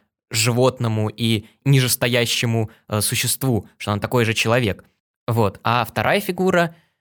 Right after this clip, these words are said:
э, не менее известная, это писательница тоже, которая взяла в какой-то момент себе мужской псевдоним Жорж Санд. Вообще, Жорж Санд в России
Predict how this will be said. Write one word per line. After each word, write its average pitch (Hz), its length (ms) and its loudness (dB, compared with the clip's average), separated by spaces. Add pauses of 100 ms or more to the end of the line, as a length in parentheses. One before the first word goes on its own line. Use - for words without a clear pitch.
(320)
э, 117 380 0 (120)
не 135 120 4
менее 120 340 2
известная, 160 680 0 (180)
это 147 220 0
писательница 160 880 -2 (220)
тоже, 147 440 -2
которая 147 600 0 (120)
взяла 120 380 2
в 151 80 -6
какой-то 123 300 -2
момент 117 300 -2
себе 107 560 -2 (120)
мужской 117 340 -2
псевдоним 107 720 -4
Жорж 127 360 -2
Санд. 90 380 -6 (480)
Вообще, 175 600 0
Жорж 131 220 -2
Санд 156 280 -2
в 127 40 -4
России 123 720 0